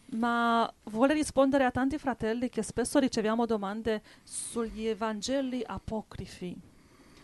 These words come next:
E leggo solo questo di, di Giacomo, che è il fratello medico che conosciamo, e dice: "Cari fratelli, grazie, siete un faro in questi tempi bui.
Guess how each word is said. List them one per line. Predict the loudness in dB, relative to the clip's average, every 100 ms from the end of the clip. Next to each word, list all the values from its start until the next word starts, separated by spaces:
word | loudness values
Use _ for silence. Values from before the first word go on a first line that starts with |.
| -20 -8
E | -2 0 0 -4 _ -8
leggo | -2 2
solo | 4 4 4
questo | 2 0 -2
di, | -2 -4 -4
di | -2 2
Giacomo, | 4 2 0 4 4 4 -6 _ _
che | 0
è | 0
il | 0
fratello | -2 0 0
medico | 0 -4 -6 0 0
che | 0 -6
conosciamo, | -6 -6 -6 -6 -2 -2 -2 -18 _ -20 -20 _
e | -4
dice: | -4 -2 -2 2
"Cari | 2 2
fratelli, | 0 -4 -6 -8 -12 -14 -20 -20 -20 -20 _
grazie, | -2 0 0 0 0
siete | 0 4
un | 4 4
faro | 2 0 2 2
in | 2
questi | 2 2 0 -6
tempi | -2 -2 -2 -6
bui. | -6 -2 0 -2 -4